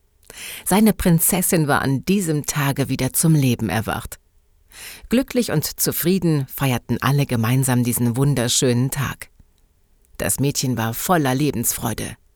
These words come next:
Sie wollte das Zusammenleben mit der bösen Stiefmutter nicht länger dulden. Der Hahn berichtete, dass er Bekannte in der Nähe von Bremen habe,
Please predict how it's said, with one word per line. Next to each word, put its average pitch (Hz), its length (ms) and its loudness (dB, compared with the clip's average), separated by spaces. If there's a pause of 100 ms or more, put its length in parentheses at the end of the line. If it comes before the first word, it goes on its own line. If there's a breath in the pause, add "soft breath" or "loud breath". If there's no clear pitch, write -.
(580 loud breath)
Sie 185 220 4
wollte 214 240 2
das 156 240 0
Zusammenleben 160 720 2
mit 131 140 -2
der 117 100 -4
bösen 151 460 0
Stiefmutter 151 640 0
nicht - 300 0
länger 151 280 4
dulden. 117 560 -2 (1040 loud breath)
Der 120 180 2
Hahn 143 240 4
berichtete, 123 640 -2 (340 loud breath)
dass 131 200 0
er 127 200 2
Bekannte 156 580 -2
in 123 120 0
der 120 120 2
Nähe 143 280 4
von 127 280 0
Bremen 127 540 2
habe, 87 380 -4